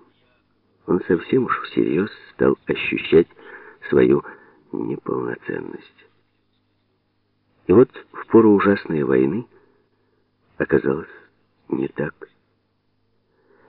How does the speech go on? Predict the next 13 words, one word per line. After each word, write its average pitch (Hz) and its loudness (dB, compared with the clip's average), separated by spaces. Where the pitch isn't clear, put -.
Натягивая 123 6
на 113 4
плечи 110 2
шинель, 104 2
отчего 85 4
ноги 95 6
сразу 92 4
ощущали 87 -2
холодный 78 0
воздух, 87 0
идущий - -2
от 65 -4
двери, - -4